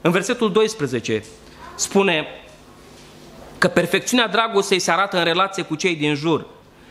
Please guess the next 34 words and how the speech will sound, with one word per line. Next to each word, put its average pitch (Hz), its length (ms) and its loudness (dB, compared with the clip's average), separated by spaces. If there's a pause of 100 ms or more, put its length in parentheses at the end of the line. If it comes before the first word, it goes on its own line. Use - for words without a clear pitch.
(240)
Zice, 156 420 2
„Nimeni 233 400 2
n-a 226 160 0
văzut 202 240 -2
vreodată 196 460 -2
pe 185 140 -4
Dumnezeu. 139 680 0 (160)
Dacă 165 360 0
ne 180 120 4
iubim 180 360 2
unii 247 180 2
pe 226 120 -2
alții, 139 640 -2 (400)
Dumnezeu 180 520 2
rămâne 220 380 2
în 196 80 0
noi 220 280 2
și 208 140 -4
dragostea 202 600 0
Lui 233 280 -2 (200)
a 196 220 2
ajuns”, 196 340 -2
spune, 226 440 0 (220)
„desăvârșită 220 920 0
în 156 100 0
noi.” 123 280 -2 (800)
Ce - 140 0
înseamnă 202 380 0
asta? - 480 -6 (680)
Acest 208 400 0
lucru 214 260 0
înseamnă, 196 440 0
pe 151 120 0
scurt, 180 480 0